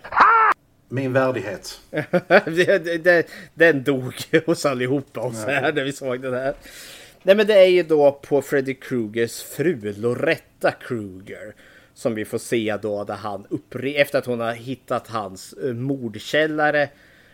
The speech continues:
Speaker 2: eh, och dottern springer ner där och tittar, så kommer hon ju upp igen och då hör vi liksom ett rytmiskt dunk, dunk, dunk. Och när hon kommer upp igen så ser hon ju då pappa i full färd att dunka Lorettas huvud, eh, mot en trästam.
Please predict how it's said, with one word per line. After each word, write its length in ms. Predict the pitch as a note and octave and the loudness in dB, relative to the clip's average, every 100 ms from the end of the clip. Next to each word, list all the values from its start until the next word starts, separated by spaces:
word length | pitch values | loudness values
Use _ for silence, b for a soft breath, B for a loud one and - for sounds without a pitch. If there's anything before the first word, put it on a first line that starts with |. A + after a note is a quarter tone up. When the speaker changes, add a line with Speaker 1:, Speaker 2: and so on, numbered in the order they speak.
| b | b
Speaker 2:
eh, 240 | C3+ A#2+ A#2+ | 0 2 4
och 260 | C3 A#2 | 2 2
dottern 420 | B2+ A#2 _ B2 | 2 0 _ -4
springer 380 | A2 - A2+ G#2+ | -4 -8 -8 -4
ner 240 | A2+ A#2 A2 | 0 0 0
där 200 | A2 G#2+ | -2 -4
och 100 | - | -8
tittar, 380 | A#2+ - B2+ | -10 -8 -6
så 140 | A#2 A#2+ | -6 -4
kommer 260 | A2+ G#2 | -4 -4
hon 160 | G#2 G#2 | -8 -10
ju 80 | A2 | -2
upp 340 | F3+ F3+ - | -2 -2 -4
igen 280 | D#3 D3 D3 | 2 2 2
och 100 | A#2+ | -2
då 100 | B2 | -2
hör 220 | B2+ C3 | 2 0
vi 120 | A#2 | 0
liksom 240 | A2 - G#2+ | -6 -8 -12
ett 200 | G#2 - | -12 -8
rytmiskt 680 | - C#3 D#3 - A#2+ A2+ - C#3+ G#2 - | -6 -4 -8 -10 -10 -10 -10 -20 -20 -2
dunk, 440 | F#3 C3+ G2+ - | 0 0 -6 -14
dunk, 460 | A2 E3+ D3 A2 - | 0 2 2 0 -10
dunk. 480 | C3 G3 G#2 G2 - b b b | 6 6 6 -6 -16 b b b
Och 200 | b B2+ | b 2
när 120 | B2+ | 2
hon 160 | C3 C#3 | 2 2
kommer 260 | D3 C#3 | 2 4
upp 300 | D3 C#3+ - | 2 0 -4
igen 200 | B2+ G#2 | -2 -2
så 100 | - | -4
ser 300 | - A#2 G#2+ | -6 -2 0
hon 160 | G#2+ G2+ | -2 -6
ju 80 | G2 | -6
då 140 | F#2+ | -10
pappa 480 | - A2+ - - G#2 | -4 -6 -6 -10 -8
i 80 | G2 | -6
full 340 | - C#3+ A2+ | -2 -2 -2
färd 400 | - B2 G#2 G2 | -2 0 0 -2
att 100 | F#2+ | -10
dunka 640 | A#2 A2 B2 G#2+ F#2 - G#2 | -16 -2 -2 -2 -4 -2 -2
Lorettas 680 | G#2 G#2+ A2 - G2+ - - | -4 -6 -8 -8 -16 -14 -10
huvud, 600 | A#2+ G2+ F#2+ A2 F#2+ - B B B B B - | -10 -12 -8 -8 -8 -16 B B B B B -2
eh, 340 | E3 B2+ A2+ | 4 4 4
mot 340 | A2 G#2+ G2+ G2+ | 0 -6 -8 -10
en 120 | F#2+ | -10
trästam. 1080 | - C#3 B2+ F#2 - - D#3+ A#2+ F2+ - | 0 4 4 2 -10 0 2 2 -2 -16